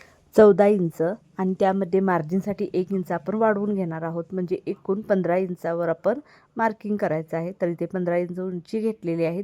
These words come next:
तर तयार उंची आपली चौदाच होणार आहे. तर शोल्डर बघा इथे मी, तर ब्लाऊजचं शोल्डर मी इथे साडेसहा इंच घेतलेलं आहे,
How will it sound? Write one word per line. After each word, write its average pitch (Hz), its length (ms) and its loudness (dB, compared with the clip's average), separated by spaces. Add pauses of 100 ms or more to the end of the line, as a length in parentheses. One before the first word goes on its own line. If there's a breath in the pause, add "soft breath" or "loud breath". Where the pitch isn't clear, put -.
तर 202 60 2 (120)
तयार 175 280 2
उंची 185 220 -4
आपली 196 200 -6
चौदाच 196 460 -2
होणार 175 240 -6
आहे. 160 240 -8 (480 loud breath)
तर 180 100 2
शोल्डर 190 380 -2
बघा 202 260 -2
इथे 165 280 -6
मी, 190 160 -8 (340 soft breath)
तर 190 220 8
ब्लाऊजचं 190 480 2
शोल्डर 185 320 2
मी 190 120 2
इथे 180 180 -2
साडेसहा 180 640 -4
इंच 190 280 -2
घेतलेलं 175 520 -4
आहे, 160 180 -10